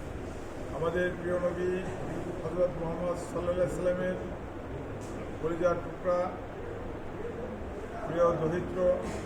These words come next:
হযরত হুসাইন আলাইহিস সালামের এই দিনে সেই ফুরাত নদীর তীরে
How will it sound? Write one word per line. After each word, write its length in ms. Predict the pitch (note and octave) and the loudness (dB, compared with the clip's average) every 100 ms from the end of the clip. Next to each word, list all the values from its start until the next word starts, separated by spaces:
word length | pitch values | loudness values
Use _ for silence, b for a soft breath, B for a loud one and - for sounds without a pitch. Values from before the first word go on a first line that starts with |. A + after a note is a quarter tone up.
| - - - - - - - - G#3+ - - - - C4+ - - - - | -4 -4 -6 -6 -6 -6 -6 -4 -4 -4 -4 -4 -4 -4 -4 -4 -4 -2
হযরত 400 | - G3+ F3+ F3+ - | -2 4 6 6 4
হুসাইন 360 | - F3+ F3+ F3+ | 0 2 2 2
আলাইহিস 320 | E3+ E3+ E3+ | 4 4 2
সালামের 440 | E3+ F3+ F3+ F#3 F#3 - - - - - - - | 2 2 4 2 2 -2 -6 -6 -6 -6 -6 -2
এই 140 | F3+ G3 | 0 2
দিনে 300 | F3+ D#3+ - - - - - - - - - - - - - - - - - - - - - - - - - - - - - - - | 2 2 0 -4 -6 -6 -6 -4 -6 -4 -4 -4 -4 -4 -4 -4 -4 -6 -6 -6 -4 -4 -4 -4 -4 -4 -4 -4 -4 -6 -6 -6 -2
সেই 240 | E3 F3 F3 E3+ | 0 2 2 0
ফুরাত 380 | E3+ F3+ F3+ F3+ | 4 6 6 4
নদীর 300 | F#3 F3 F3+ - | 0 2 2 2
তীরে 220 | F#3 F#3+ | 2 2